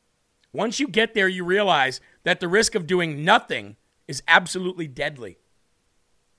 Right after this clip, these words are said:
So, you immediately spring into action to mitigate that problem by opening up your heart to God and his many promises in the Bible telling you what will happen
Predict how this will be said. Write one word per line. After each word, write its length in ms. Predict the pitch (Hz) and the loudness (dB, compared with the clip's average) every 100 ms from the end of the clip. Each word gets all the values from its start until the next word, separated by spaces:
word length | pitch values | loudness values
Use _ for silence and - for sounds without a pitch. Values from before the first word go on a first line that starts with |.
| _ - | _ -18
So, 460 | - 185 180 247 _ | -4 2 2 0 _
you 120 | 180 | -4
immediately 460 | 180 202 226 226 233 | -2 -2 -2 -2 -4
spring 320 | - - 196 | -6 -4 -2
into 200 | 202 190 | -2 0
action 480 | 175 175 - 170 170 _ _ | 2 0 -2 -8 -10 _ _
to 80 | 165 | -8
mitigate 520 | 170 208 214 208 208 | -2 -2 0 -2 0
that 180 | 190 190 | 0 0
problem 420 | 175 156 139 131 - - | 0 0 0 -6 -12 -8
by 160 | 156 160 | -4 -2
opening 380 | 196 196 220 220 | -2 -2 -2 0
up 160 | 208 220 | 0 0
your 120 | 208 | 0
heart 260 | 175 170 | 0 0
to 80 | - | -4
God 400 | 170 139 127 127 - _ _ | -4 0 0 -2 -8 _ _
and 120 | 147 175 | -6 -4
his 140 | 151 | -4
many 240 | 175 196 | -2 -2
promises 560 | 214 190 180 180 170 165 | -2 -2 0 -2 -6 -8
in 160 | 180 185 | -6 -4
the 80 | 180 | 0
Bible 460 | 165 147 127 120 - - | 2 2 0 -8 -12 -12
telling 340 | - 175 202 190 | -2 0 0 -2
you 160 | 185 | -2
what 320 | 180 156 180 156 | -2 0 -2 0
will 220 | 185 190 | 0 2
happen 420 | 185 170 151 143 | 2 0 -2 -10